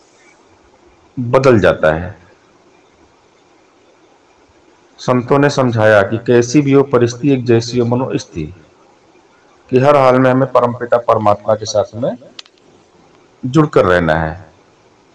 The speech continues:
क्योंकि समय है,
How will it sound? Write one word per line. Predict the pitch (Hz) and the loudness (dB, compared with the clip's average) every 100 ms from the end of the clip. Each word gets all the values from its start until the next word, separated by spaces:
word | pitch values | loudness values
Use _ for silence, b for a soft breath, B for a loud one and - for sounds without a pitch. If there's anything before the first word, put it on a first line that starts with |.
| _ _ _ _ 466 523 _ _ _ _ _ _ _ _ _ | _ _ _ _ _ -20 _ _ _ _ _ _ _ _ _
क्योंकि | 143 151 | -4 -2
समय | 147 131 131 123 | -2 0 2 2
है, | 92 76 87 | 2 -2 -6